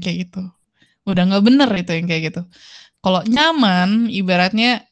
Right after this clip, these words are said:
dia sama orang lain pun juga akan bisa sama kayak gitu. Jadi,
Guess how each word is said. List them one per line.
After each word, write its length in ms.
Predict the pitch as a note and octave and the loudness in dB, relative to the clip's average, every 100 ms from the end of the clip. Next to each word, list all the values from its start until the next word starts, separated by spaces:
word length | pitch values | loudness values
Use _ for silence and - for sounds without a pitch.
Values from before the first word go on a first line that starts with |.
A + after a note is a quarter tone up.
| _ _ _ | _ _ _
dia 240 | G#3 A3 C4+ | 0 0 0
sama 320 | B3 G3 F3+ | 0 2 0
orang 240 | F#3 F3+ | 0 0
lain 120 | F#3 G#3 | 0 -2
pun 200 | - C#4+ | -2 0
juga 240 | G#3+ F#3 F3 | 2 0 -2
akan 160 | E3+ | -2
bisa 240 | F3 F3 E3 | -2 -4 -6
sama 320 | F#3 F3 - _ _ | -6 -6 -10 _ _
kayak 300 | - F3+ E3 | -12 -10 -12
gitu. 100 | - E3 _ _ _ _ _ _ _ _ _ _ _ - | -16 -20 _ _ _ _ _ _ _ _ _ _ _ -4
Jadi, 400 | G3+ G3 B3 | -4 -4 -8